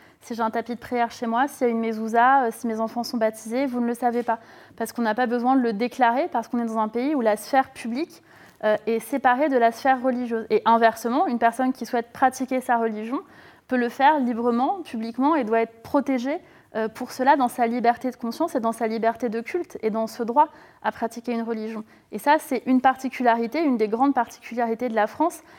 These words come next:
et ça nous est reconnu dans le monde. Moi, j'ai fait un déplacement la semaine dernière pour soutenir des femmes yézidis que le président de la République a souhaité accueillir en France parce qu'elles sont persécutées par Daesh. Comme vous savez, il y a eu un génocide en Irak, notamment vis-à-vis des, de la population yézidi.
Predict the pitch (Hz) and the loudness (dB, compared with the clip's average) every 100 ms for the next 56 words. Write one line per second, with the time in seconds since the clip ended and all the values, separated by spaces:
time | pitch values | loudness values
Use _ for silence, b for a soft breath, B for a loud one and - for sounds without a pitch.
0 | B B 226 262 262 269 277 277 277 285 | B B -2 2 4 6 4 4 2 2
1 | 339 277 247 240 226 - 233 247 240 247 | 4 2 2 -2 -4 -4 0 0 0 0
2 | 247 247 254 269 262 226 247 240 240 240 | 0 0 -2 0 0 0 -2 0 2 2
3 | 262 277 - 226 - 240 269 214 220 277 | 2 2 -2 -14 -10 -2 2 2 2 4
4 | 269 254 233 233 226 339 B B B B | 4 4 0 -4 -4 -8 B B B B
5 | 233 - 240 247 240 240 233 247 269 220 | -8 -2 0 2 2 0 -2 -4 0 -2
6 | - 226 233 233 254 269 254 240 220 - | -2 -4 0 2 2 0 0 0 -2 2
7 | 277 330 240 226 220 214 233 254 254 254 | 0 2 -2 0 -4 -4 0 0 -2 -8
8 | - 269 262 226 214 233 254 302 - - | -6 -4 0 0 4 4 4 2 -6 -20
9 | B B B 247 233 233 233 269 254 214 | B B B -6 -4 -2 0 2 2 2
10 | 208 214 254 254 254 285 247 226 220 220 | 0 0 0 0 -2 -4 -4 -2 -2 -2
11 | 233 254 254 226 226 240 233 214 214 214 | 0 0 0 0 0 0 -2 -2 -2 0
12 | 214 202 208 208 202 226 220 254 233 220 | 0 2 -2 -2 -6 -4 -2 -2 -2 -2
13 | 208 202 233 | -6 -8 -8